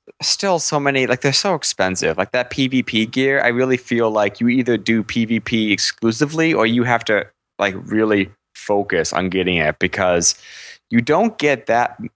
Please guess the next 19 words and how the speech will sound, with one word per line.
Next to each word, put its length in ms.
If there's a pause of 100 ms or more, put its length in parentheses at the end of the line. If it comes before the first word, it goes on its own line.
much 260
honor 400
from, 500 (440)
you 100
know, 140
most 340
of 80
your 80
battles. 640
I 40
mean, 200
even 160
if 120
you 120
won 440
every 260
single 340
battle 560
that, 220